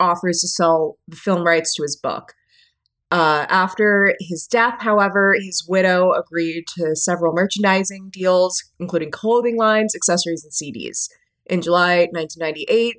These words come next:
uh, her agents announced via letter she would auction the film rights of How the Grinch Stole Christmas.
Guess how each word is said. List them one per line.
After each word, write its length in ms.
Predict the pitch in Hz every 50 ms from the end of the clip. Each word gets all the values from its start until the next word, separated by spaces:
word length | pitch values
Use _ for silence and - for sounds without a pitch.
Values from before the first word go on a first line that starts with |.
| - - 196
uh, 220 | - 180 170 160 160 - -
her 140 | 175 - -
agents 380 | 202 214 202 - 202 190 -
announced 360 | 196 180 170 165 165 165 - -
via 180 | 175 165 151
letter 400 | 151 151 196 214 208 208 202 190 202
she 240 | - - - 180 165
would 140 | 165 170 170 -
auction 420 | 170 175 175 - - 196 180 170 170
the 120 | 165 165
film 240 | - - 214 220 220
rights 480 | 208 202 202 202 202 196 - - - - -
of 320 | - 175 160 156 156 151 151 -
How 260 | - - - 185 175
the 80 | 170 165
Grinch 200 | 165 165 160 -
Stole 220 | - - 156 143
Christmas. 680 | 147 - 220 226 - - 208 196 214 - - - -